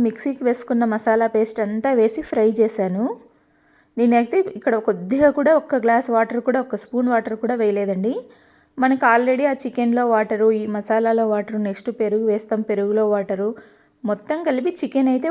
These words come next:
ఉడికిపోతుందనమాట. పెద్ద పీసులైనా చాలా బాగా ఉడికిందండి చికెన్ అయితే. చూడండి, ఇంకా మసాలాలు కూడా కాస్త ఫ్రై అయిన తర్వాత ఏంటంటే, ఒక్క టమాటా, ఒక గుప్పెడు పుదీనా, కొత్తిమీర అయితే వేసానండి నేను. ఒక పెద్ద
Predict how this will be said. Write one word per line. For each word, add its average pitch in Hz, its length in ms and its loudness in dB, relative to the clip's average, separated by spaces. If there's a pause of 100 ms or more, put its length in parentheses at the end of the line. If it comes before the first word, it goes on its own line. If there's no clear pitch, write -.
ఉడికిపోతుందనమాట. 214 800 -2 (760)
పెద్ద 202 220 -2 (120)
పీసులైనా 269 640 0 (240)
చాలా 240 400 0
బాగా 247 200 4
ఉడికిందండి 208 520 -2 (100)
చికెన్ 208 320 -6
అయితే. 202 220 -8 (960)
చూడండి, 233 380 0
ఇంకా 381 120 -4 (100)
మసాలాలు 233 540 2
కూడా 254 120 -2 (100)
కాస్త 226 280 -2 (100)
ఫ్రై 220 240 0
అయిన 214 240 0
తర్వాత 202 260 -4 (100)
ఏంటంటే, 202 360 -6 (760)
ఒక్క 226 180 -2 (120)
టమాటా, 214 460 0 (640)
ఒక 285 120 0 (120)
గుప్పెడు 262 340 0 (120)
పుదీనా, 254 380 0 (280)
కొత్తిమీర 254 460 0
అయితే 233 240 0
వేసానండి 208 500 -4 (100)
నేను. 190 180 -4 (960)
ఒక 220 160 -8
పెద్ద 214 140 -2